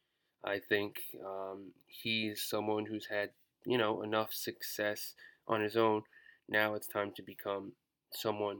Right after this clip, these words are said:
who, um, you know, is an N B A, uh, superstar on an N B A superstar team. You know, Washington's not gonna compete for a championship. Washington's not gonna compete for the playoffs.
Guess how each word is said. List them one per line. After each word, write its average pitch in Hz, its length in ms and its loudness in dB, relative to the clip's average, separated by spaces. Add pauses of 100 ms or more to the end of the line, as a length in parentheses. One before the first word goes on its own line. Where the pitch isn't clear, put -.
who, 95 280 -6 (720)
um, 82 340 -12 (400)
you 110 160 -2
know, 98 240 -8
is 101 420 -6
an 98 220 -8
N 101 180 -4
B 95 220 -6
A, 92 220 -10 (360)
uh, 95 140 -6
superstar 101 720 -2
on 95 220 0 (100)
an 98 80 -4
N 98 160 -4
B 95 180 -6
A 95 160 -8
superstar 90 440 -8
team. 90 180 -12 (380)
You 98 80 -6
know, 95 80 -2
Washington's 104 600 0
not 107 220 0
gonna 104 160 0 (100)
compete 123 400 0
for 117 120 4
a 117 40 0
championship. 113 640 2
Washington's 101 540 -4
not 95 200 -6
gonna 92 200 -6 (600)
compete 110 440 -4
for 104 80 -6
the 92 100 -10
playoffs. 110 680 4